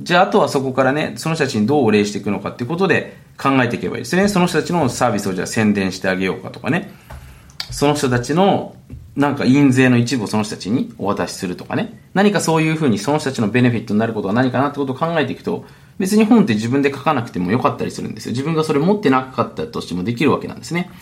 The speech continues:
これがだからビジネスオーナーマインドっていうふうに言って、僕ポケビジで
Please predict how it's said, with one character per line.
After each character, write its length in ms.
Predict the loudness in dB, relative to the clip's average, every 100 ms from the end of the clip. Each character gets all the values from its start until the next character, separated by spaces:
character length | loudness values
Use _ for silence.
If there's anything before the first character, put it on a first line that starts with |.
| -20 -20 -14 0 4
こ 60 | 4
れ 60 |
が 80 | 4
だ 100 | 4
か 60 | 2
ら 60 |
ビ 120 | 2 2
ジ 80 |
ネ 100 | 2
ス 120 | 2 4
オ 120 | 4
ー 40 |
ナ 160 | 4 4
ー 20 |
マ 120 | 4
イ 60 | 4
ン 40 |
ド 80 | 4
っ 40 | 2
て 140 | -2
い 40 |
う 20 | -2
ふ 40 |
う 20 |
に 60 | -2
言 60 |
っ 40 | -4
て、 80 | -6
僕 220 | -6 -6
ポ 120 | -2
ケ 100 | 0
ビ 100 | 2
ジ 180 | 0 2
で 280 | 2 0